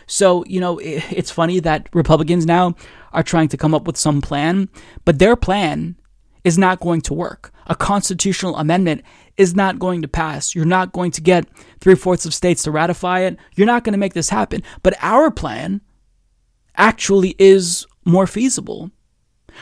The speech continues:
The plan to expand the union, add two more states, that's something that's easier. So if really they wanna go tit for tat, I mean, if Democrats really played their cards right, wh-, which I'm assuming they won't,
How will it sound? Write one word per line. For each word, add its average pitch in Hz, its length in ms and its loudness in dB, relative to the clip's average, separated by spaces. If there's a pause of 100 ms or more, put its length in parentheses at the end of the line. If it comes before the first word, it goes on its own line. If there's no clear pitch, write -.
(240)
The 196 120 2
plan 214 460 -6
to 180 140 -4
expand 190 760 -2
the 170 180 2
union, 180 380 0
add 170 280 -6
two 196 140 -2
more 175 200 -2
states, - 640 -4 (360)
that's 208 240 -2
something 202 280 -2
that's 196 200 -4
easier. 214 480 -8 (880)
So 190 460 4
if 180 200 2
really 196 460 4
they 180 200 6
wanna 233 200 4
go 190 140 -2
tit 185 200 -6
for 147 120 -8
tat, 226 400 -2 (520)
I 185 80 0
mean, 196 320 -2 (180)
if 143 140 -2
Democrats 254 460 4
really 208 220 4
played 185 220 -2
their 165 100 0
cards 214 380 -4
right, 160 180 0
wh-, 175 360 -6
which 180 160 -4
I'm 175 80 0
assuming 165 360 0
they 151 120 0
won't, 180 320 -2